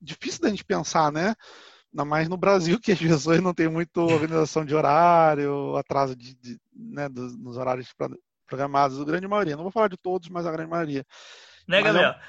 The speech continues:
Speaker 1: <laughs> É, então.
Speaker 2: <laughs>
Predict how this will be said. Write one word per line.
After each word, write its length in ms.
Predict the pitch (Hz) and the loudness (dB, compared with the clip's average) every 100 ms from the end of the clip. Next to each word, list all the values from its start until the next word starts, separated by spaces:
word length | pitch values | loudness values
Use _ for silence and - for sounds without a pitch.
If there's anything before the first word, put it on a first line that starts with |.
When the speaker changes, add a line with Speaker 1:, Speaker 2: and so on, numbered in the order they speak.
| - _ _ | -20 _ _
Speaker 1:
<laughs> 680 | 165 175 175 175 170 151 143 | -2 2 2 4 2 2 -2
É, 20 | 143 | -4
então. 140 | - | -2
Speaker 2:
<laughs> 1000 | - 156 135 247 - 208 208 403 415 - | 0 0 0 0 2 2 0 -4 -8 -10